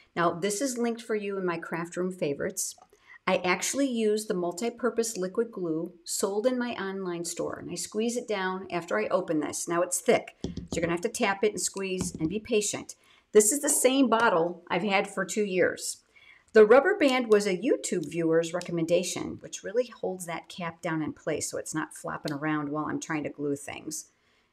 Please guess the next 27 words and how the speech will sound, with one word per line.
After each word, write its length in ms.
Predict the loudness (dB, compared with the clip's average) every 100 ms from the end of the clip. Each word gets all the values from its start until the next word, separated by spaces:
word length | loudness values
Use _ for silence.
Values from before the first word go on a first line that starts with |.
| -14
And 100 | -12
let 100 | -8
me 100 | -8
do 160 | -8 -6
that. 280 | -4 -4
These 180 | -4 -4
arthritic 440 | -4 -6 -6 -6 -4
hands 260 | -6 -6
sometimes 400 | -2 -2 -2 -6
just 160 | -8 -4
don't 200 | -4 -2
wanna 200 | -2 -2
work. 460 | 0 -2 -2 -12 -18 _ _ _ _
So 180 | -14 -8
let's 280 | -6 -6 -8
go 100 | -8
ahead 180 | -6 -6
and 100 | -6
get 120 | -6
that. 260 | -6 -8 -14 _ 2
There 140 | 4
we 80 | 4
go. 320 | 0 -2 -4 -12 -20 -20 _ 0
I 80 | 0
shake 400 | 2 6 6 4
it 120 | 4
down, 520 | 6 6 2 -2